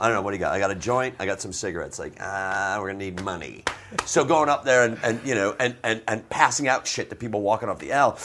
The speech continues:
And when I was at Second City, I remember not having to do that anymore. You also, uh, you surround,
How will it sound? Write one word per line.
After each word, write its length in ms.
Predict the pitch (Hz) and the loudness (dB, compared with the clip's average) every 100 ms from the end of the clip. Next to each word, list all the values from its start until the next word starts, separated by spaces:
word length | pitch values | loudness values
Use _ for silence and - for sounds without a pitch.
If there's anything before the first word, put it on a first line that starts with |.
| - | -4
And 100 | 131 | 0
when 100 | 139 | 0
I 20 | |
was 140 | 131 127 | 0 -4
at 80 | - | -4
Second 240 | 143 135 | -4 -4
City, 240 | - 220 180 | -2 0 2
I 20 | |
remember 320 | 131 131 127 104 | 2 0 -2 -2
not 320 | 120 135 139 | 2 2 2
having 240 | 135 127 | -2 -2
to 60 | 117 | -4
do 200 | 110 175 | -6 0
that 140 | 113 82 | 0 0
anymore. 380 | 82 78 71 73 - - - | -6 -10 -12 -14 -18 -18 -10
You 400 | 131 214 240 214 147 | -4 -2 0 0 2
also, 440 | 156 156 135 - - | 2 2 -2 -2 -2
uh, 200 | 120 110 | -2 -2
you 220 | 143 196 | -4 -4
surround, 460 | 220 - 156 151 | -4 -2 0 0